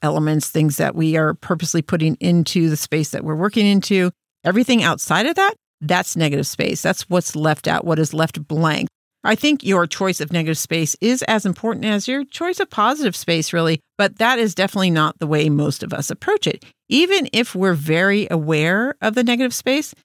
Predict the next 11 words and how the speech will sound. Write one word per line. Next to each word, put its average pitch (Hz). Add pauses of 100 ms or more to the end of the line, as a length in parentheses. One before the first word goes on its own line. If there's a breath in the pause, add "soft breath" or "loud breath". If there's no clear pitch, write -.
(360)
it's -
the 415
positive 175
space -
that 202
we 208
are 240
most 185
often 156
thinking 415
about, 175